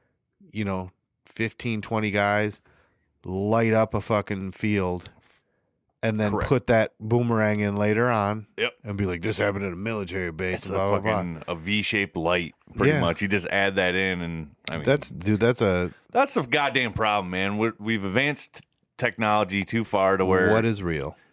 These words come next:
Speaker 2: you can fake everything now.
Speaker 1: But here's the deal. We have had very recently supposedly completely credible videos
Speaker 2: Mm.
Speaker 1: that though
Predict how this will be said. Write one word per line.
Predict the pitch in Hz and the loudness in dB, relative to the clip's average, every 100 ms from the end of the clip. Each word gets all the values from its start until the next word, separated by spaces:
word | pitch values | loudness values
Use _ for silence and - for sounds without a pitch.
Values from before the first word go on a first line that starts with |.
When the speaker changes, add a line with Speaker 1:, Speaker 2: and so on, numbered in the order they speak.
| _ - | _ -6
Speaker 2:
you | 101 | -4
can | 98 90 | -2 -4
fake | - 190 87 | -2 0 0
everything | 90 80 73 71 | 0 0 -4 -8
now. | 71 | 0
Speaker 1:
But | 151 | 2
here's | 143 175 165 | 4 2 2
the | |
deal. | 180 262 87 - _ _ _ _ - - - _ _ _ - | 0 2 0 -2 _ _ _ _ -20 -20 -20 _ _ _ -12
We | 110 123 156 | -4 0 2
have | 131 143 117 107 | 4 4 2 0
had | 113 110 104 117 127 - _ _ - | 2 4 4 2 -2 -10 _ _ -10
very | 92 90 123 | -2 2 2
recently | 165 165 - 85 90 107 - _ _ _ _ _ - | 2 0 -2 -6 -6 -6 -10 _ _ _ _ _ -14
supposedly | - 85 - 113 123 127 123 | -6 -4 -2 -2 0 0 0
completely | 101 107 107 107 | -2 0 0 0
credible | - - 127 127 113 113 117 127 - _ - | -6 -2 2 2 2 2 2 -2 -10 _ -16
videos | 107 139 113 87 85 95 117 - _ - | 0 2 2 2 2 -2 -4 -14 _ -8
Speaker 2:
Mm. | 87 87 80 _ - | -6 -6 -8 _ -6
Speaker 1:
that | 87 82 - - _ - - _ _ _ - - - - | -4 -4 -8 -20 _ -20 -20 _ _ _ -20 -20 -20 -14
though | 80 90 82 | -4 -2 -2